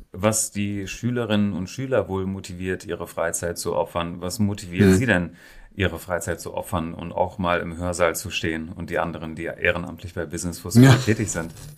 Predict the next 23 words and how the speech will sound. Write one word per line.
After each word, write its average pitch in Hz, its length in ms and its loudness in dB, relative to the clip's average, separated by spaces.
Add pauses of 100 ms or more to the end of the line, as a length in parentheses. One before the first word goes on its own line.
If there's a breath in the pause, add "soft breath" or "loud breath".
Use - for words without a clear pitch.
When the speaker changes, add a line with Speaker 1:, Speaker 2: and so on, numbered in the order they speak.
(100)
Speaker 2:
<laughs> - 920 -8
Gute 123 200 10
Frage. 98 420 6
Der, 73 300 2
äh, 76 120 0
ist 73 320 -4
wirklich 87 260 6
eine 78 100 4
gute 76 160 2
Frage. 76 360 2 (480 loud breath)
Also, 107 240 6 (640)
jetzt 107 180 8
könnte 120 220 8
ich - 100 6
sagen, 101 260 10
„Na 98 80 10
ja, 98 320 10
irgendwie 107 340 10
muss 107 260 6
man's 95 240 6
ja 90 100 8
mal 82 220 8
machen.“ 95 600 6